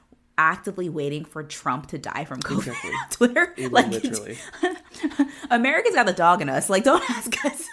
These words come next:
Speaker 1: about
Speaker 2: Yeah.
Speaker 1: <laughs>
Speaker 2: And also,
Speaker 1: decorum,
Speaker 2: like,
Speaker 1: okay?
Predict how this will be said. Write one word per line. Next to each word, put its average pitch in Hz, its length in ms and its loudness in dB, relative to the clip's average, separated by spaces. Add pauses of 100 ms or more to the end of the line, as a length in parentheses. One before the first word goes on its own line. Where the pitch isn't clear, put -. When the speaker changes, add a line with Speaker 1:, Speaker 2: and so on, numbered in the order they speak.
(140)
Speaker 1:
about 254 380 2 (840)
Speaker 2:
Yeah. 120 360 -6
Speaker 1:
<laughs> - 40 -20 (760)
Speaker 2:
And 156 140 2
also, 180 200 4
Speaker 1:
decorum, 170 140 2
Speaker 2:
like, 160 120 4 (100)
Speaker 1:
okay? - 440 0